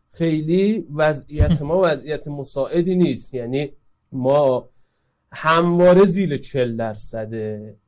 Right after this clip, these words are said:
منابع بودجه از درآمدهای مالیاتی و گمرکی حاصل می‌شده که این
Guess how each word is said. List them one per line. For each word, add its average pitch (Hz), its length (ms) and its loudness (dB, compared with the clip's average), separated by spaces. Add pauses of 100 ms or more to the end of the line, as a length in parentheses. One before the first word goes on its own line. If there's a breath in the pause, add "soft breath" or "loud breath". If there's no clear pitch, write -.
(160)
منابع 156 680 2
بودجه 208 320 2
از 143 200 -4
درآمدهای 135 560 -2
مالیاتی 131 480 -6
و 160 80 -8
گمرکی 123 460 -10
حاصل 120 400 -6
می‌شده 110 760 -10
که - 160 -2
این 233 260 -4